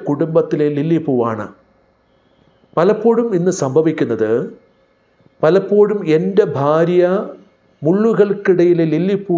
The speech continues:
എന്ന് പറയുന്നത് പോലെ എൻ്റെ ഭാര്യയെ ഞാൻ മു-, ഒരു മുള്ളായും മറ്റുള്ള സ്ത്രീകളെല്ലാം ലില്ലിപ്പൂവായിട്ട് കണക്കാക്കിയാൽ കുടുംബ ബന്ധങ്ങൾ തകർന്നു പോകും.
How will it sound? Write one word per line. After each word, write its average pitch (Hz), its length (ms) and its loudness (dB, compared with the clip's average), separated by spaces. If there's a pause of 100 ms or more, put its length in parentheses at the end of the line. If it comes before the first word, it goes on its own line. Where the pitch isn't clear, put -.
എന്ന് 147 200 -4
പറയുന്നത് 127 480 -4
പോലെ 101 360 -6 (720)
എൻ്റെ 175 340 0 (100)
ഭാര്യയെ 156 480 0
ഞാൻ 147 220 -2
മു-, 117 200 -2
ഒരു 117 140 -2
മുള്ളായും 117 640 -2 (680)
മറ്റുള്ള 208 420 0
സ്ത്രീകളെല്ലാം 151 800 0
ലില്ലിപ്പൂവായിട്ട് 143 760 -2
കണക്കാക്കിയാൽ 113 720 -4 (600)
കുടുംബ 196 340 0
ബന്ധങ്ങൾ 110 520 -4 (320)
തകർന്നു 92 400 -10
പോകും. 80 320 -16